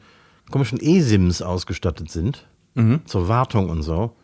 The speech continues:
Speaker 1: Da ist anscheinend auch <laughs> die Sirene losgegangen teilweise.
Speaker 2: Naja, das ist ja, also so eine, das nennt sich ja Cell Broadcasting.
Speaker 1: Mhm.
Speaker 2: Also das heißt,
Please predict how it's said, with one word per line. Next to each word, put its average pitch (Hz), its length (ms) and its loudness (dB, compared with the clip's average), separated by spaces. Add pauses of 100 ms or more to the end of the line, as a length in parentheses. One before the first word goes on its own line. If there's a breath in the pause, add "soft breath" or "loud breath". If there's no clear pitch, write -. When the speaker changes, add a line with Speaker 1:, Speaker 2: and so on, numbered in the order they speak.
(800 soft breath)
Speaker 1:
Da 120 420 0
ist 147 240 -4
anscheinend 151 440 -2
auch - 220 -4
<laughs> - 140 -4
die 196 80 4
Sirene 101 460 6
losgegangen 85 720 0
teilweise. 76 480 -2 (1400 loud breath)
Speaker 2:
Naja, 120 540 2
das 117 140 0
ist 151 160 -4
ja, 120 140 4 (200)
also 113 260 -2
so - 540 -6
eine, 107 220 0
das 107 260 -8
nennt 120 220 0
sich 127 160 -4
ja 113 160 -2
Cell - 560 0
Broadcasting. 107 880 -2 (400 soft breath)
Speaker 1:
Mhm. 98 80 -2
Speaker 2:
Also 110 240 2
das 107 180 0
heißt, 107 280 -2